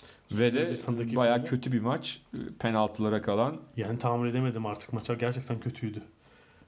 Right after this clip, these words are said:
Speaker 2: Kötü. Bir de, e, son dakikada bir
Speaker 1: Kırmızı kart.
Speaker 2: kasti faul ile <laughs> sonuçlandı.
Speaker 1: Ama kupayı kazandırdı.
Speaker 2: Hakikaten öyle. Maçın oyuncusu mu seçildiğini Simeone tabii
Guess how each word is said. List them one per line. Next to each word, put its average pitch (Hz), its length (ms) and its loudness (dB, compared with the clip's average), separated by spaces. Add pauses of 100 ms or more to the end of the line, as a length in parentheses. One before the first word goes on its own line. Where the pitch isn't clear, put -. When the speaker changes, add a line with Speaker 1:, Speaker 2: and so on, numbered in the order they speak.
(120)
Speaker 2:
Kötü. 139 220 -2
Bir 131 80 0
de, 139 140 4
e, 135 60 0 (1300)
son 131 220 2
dakikada 131 400 0
bir 127 260 -4 (140)
Speaker 1:
Kırmızı 110 420 0
kart. 135 160 2
Speaker 2:
kasti 147 220 -2
faul 139 300 4
ile 131 320 4 (200)
<laughs> - 200 -4
sonuçlandı. 127 340 4
Speaker 1:
Ama 151 180 2
kupayı 151 340 4
kazandırdı. 104 520 4
Speaker 2:
Hakikaten 123 480 -2
öyle. 127 160 0 (260)
Maçın 131 260 2
oyuncusu 185 260 0
mu 269 100 2
seçildiğini 175 520 -2 (160)
Simeone 160 500 2
tabii 156 200 2